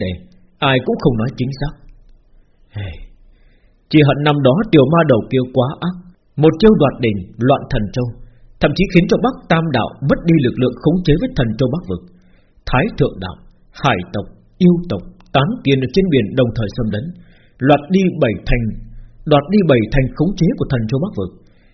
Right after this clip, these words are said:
Đại Tuyết Sơn cũng ở dưới mấy thế lực kia trợ giúp lập đạo, làm cho Hoàng Phủ gia tộc ta không có chỗ đứng.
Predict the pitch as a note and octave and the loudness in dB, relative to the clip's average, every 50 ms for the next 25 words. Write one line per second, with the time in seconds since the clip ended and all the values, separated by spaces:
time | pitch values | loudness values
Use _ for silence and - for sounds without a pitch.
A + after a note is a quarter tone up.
0 | _ _ - B2+ C3 A#2 - - - B3+ B3+ - - D3 C3 B2+ B2+ - A#3 F#3+ | _ _ -2 0 0 0 0 0 0 -2 -2 0 0 0 2 2 0 -2 0 0
1 | C3 G#2 D3+ D#3 D3 C#3 F3 A3 - B3 G#3+ D3 B2+ - - D3+ D#3+ D#3+ - D3 | 0 2 0 0 2 0 0 0 0 -2 0 0 -2 -2 0 0 0 0 0 -2
2 | - - A2 A2 B2 B2 A2 G#2+ - - G2 G2 F2 - - - - _ _ _ | -4 -4 -2 -4 -4 -4 -4 -8 -8 -8 -12 -12 -12 -14 -18 -20 -20 _ _ _
3 | - - C#3 C#3+ C3+ G#3 G3 C#3+ D3+ B2+ C3 B2 - C#3 A2+ G#2+ A2 - F#3+ F#3+ | -4 0 0 2 2 0 0 0 0 -2 -2 -2 -2 -2 -2 0 -2 -2 -4 -4
4 | - - A#2+ A2 - - A#2 C3 B2 - - - - - - - - - E3 C3 | -2 -4 -4 -4 -4 -6 -4 -4 -4 -6 -10 -18 -20 -20 -20 -12 -2 0 0 0
5 | - - C3+ - - B2 - A#2+ G#2 C3+ | 0 -2 -8 -6 -6 -8 -6 -6 -10 -10